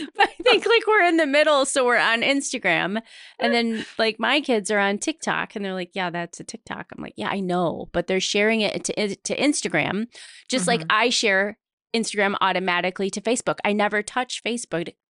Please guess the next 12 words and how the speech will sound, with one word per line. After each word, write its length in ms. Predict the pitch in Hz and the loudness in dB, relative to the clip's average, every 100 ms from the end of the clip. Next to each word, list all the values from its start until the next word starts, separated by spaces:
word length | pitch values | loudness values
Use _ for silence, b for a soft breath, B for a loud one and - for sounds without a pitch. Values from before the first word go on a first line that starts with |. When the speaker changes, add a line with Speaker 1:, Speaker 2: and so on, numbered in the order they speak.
| _ _ | _ _
Speaker 1:
book, 220 | 165 160 - | -4 -4 -4
but 120 | 190 | -4
it 140 | - - | -2 2
automatically 720 | 175 165 165 160 160 165 160 | 2 2 0 -2 -4 -6 -8
goes 380 | - 160 165 - | -4 -4 -4 -6
there." 320 | 64 - - b b _ _ _ _ _ _ _ _ _ _ | -8 -8 -12 b b _ _ _ _ _ _ _ _ _ _
But 220 | 196 175 - | 0 0 -2
I 120 | - 190 | -2 0
do 160 | 220 | 0
Speaker 2:
Okay. 100 | 143 | 0
Speaker 1:
think, 340 | 165 165 - - _ _ _ _ _ _ _ _ _ | 0 -2 -6 -20 _ _ _ _ _ _ _ _ _
yeah, 200 | 165 - | -2 -2